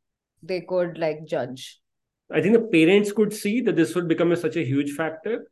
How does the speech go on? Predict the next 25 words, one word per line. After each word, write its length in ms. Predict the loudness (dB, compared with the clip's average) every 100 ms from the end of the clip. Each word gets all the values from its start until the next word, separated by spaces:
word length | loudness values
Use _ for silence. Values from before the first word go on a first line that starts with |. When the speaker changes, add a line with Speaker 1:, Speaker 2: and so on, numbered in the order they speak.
| _
Speaker 2:
but 320 | -6 -2 0
maybe 200 | 2 4
as 100 | 4
an 60 | 4
individual, 400 | 2 2 0 -2 -2
you 100 | -2
didn't 220 | 0 0
see 240 | -2 -6 -4
how 140 | -2
much 320 | 0 0 0
of, 260 | -2 -4 -4
uh, 360 | 0 2 2 0 -6 -8
your 180 | -2 0
life 400 | 0 0 0 -2
will 160 | -6
be 140 | -4 -4
about 320 | -4 -6 -8 -10
Speaker 1:
Yeah, 440 | -4 2 2 2 0
Speaker 2:
guy's 40 | 0 2 0
Speaker 1:
so, 60 |
Speaker 2:
family. 280 | -4 -8 -12
Speaker 1:
so 420 | -2 2 2 0 -2
I, 180 | -2 0 0
I 40 |
dated 600 | 0 0 0 -2 -4 -4